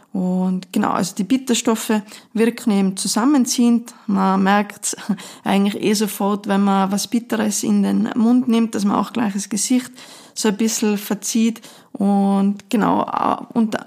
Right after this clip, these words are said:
und neben dem auch noch eben sehr, sehr anregend für unsere, äh, Leber und Galle. Und gerade die Galle einfach, äh, die Leber, Entschuldigung, ein sehr, sehr wichtiges Organ. Galle natürlich auch, aber gerade die Leber,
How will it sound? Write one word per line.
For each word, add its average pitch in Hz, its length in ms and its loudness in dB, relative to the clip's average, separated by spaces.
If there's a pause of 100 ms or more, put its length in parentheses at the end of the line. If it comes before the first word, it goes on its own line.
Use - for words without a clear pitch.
(220)
und 214 240 2
neben 233 320 4
dem 233 260 2
auch - 320 2
noch 196 240 2
eben 196 240 -2
sehr, 202 240 -2
sehr 208 220 -2
anregend 208 540 0 (320)
für 214 260 0
unsere, 202 640 0
äh, 196 240 0
Leber 208 400 0
und 196 220 -2
Galle. 240 480 2 (480)
Und 214 460 0
gerade 226 360 0
die 202 160 -2
Galle 214 300 0
einfach, 196 640 -2
äh, - 20 -4 (420)
die 214 40 2
Leber, 226 400 2
Entschuldigung, 220 500 0 (300)
ein 208 80 0
sehr, 214 260 2
sehr 202 260 0
wichtiges 208 600 -2
Organ. 208 460 0 (120)
Galle 220 300 2
natürlich 208 480 0
auch, - 260 0
aber 208 220 0
gerade 208 400 -2
die 202 120 -4
Leber, 208 480 0